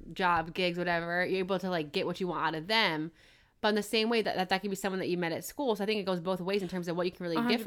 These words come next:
Speaker 2: percent.
Speaker 1: people.
Speaker 2: I
Speaker 1: I,
Speaker 2: agree.
Speaker 1: I think
Speaker 2: And
Speaker 1: that
Speaker 2: it's not all about that, to be clear. It's not all
Speaker 1: Right.
Speaker 2: about what you can get out of people.
Speaker 1: Right. And I also think that the situation where, like, people who are born to families, like, how,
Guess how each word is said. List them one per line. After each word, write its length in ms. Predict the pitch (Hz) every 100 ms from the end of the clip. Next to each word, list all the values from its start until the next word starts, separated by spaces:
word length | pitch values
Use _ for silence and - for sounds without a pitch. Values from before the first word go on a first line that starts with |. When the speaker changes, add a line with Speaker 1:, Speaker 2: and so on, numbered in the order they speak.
| 214
Speaker 2:
percent. 200 | 185 262
Speaker 1:
people. 400 | 156 156 180 196 - -
Speaker 2:
I 120 | 254
Speaker 1:
I, 20 |
Speaker 2:
agree. 140 | 311 247
Speaker 1:
I 40 | 302
think 120 | 269
Speaker 2:
And 100 | 285
Speaker 1:
that 100 | 285 -
Speaker 2:
it's 20 | -
not 40 |
all 120 | 262 254
about 300 | 202 226 269
that, 180 | 143
to 80 | 185
be 100 | 185
clear. 160 | 180 190
It's 140 | 170
not 100 | 220
all 160 | 220 180
Speaker 1:
Right. 80 | 165
Speaker 2:
about 180 | 196
what 160 | 170 175
you 60 | 185
can 140 | 160
get 160 | 160 170
out 100 | 143
of 60 |
people. 240 | 135 139 214
Speaker 1:
Right. 160 | 202
And 80 | -
I 40 | 240
also 240 | 254 320
think 240 | 285 262 240
that 360 | 196 175 -
the 60 | 208
situation 460 | 233 - 208 220
where, 100 | 202
like, 160 | 190 175
people 240 | 220 208
who 60 | 208
are 40 |
born 280 | 165 175 185
to 80 | 185
families, 420 | 180 180 180 196
like, 140 | 190 -
how, 340 | 240 254 -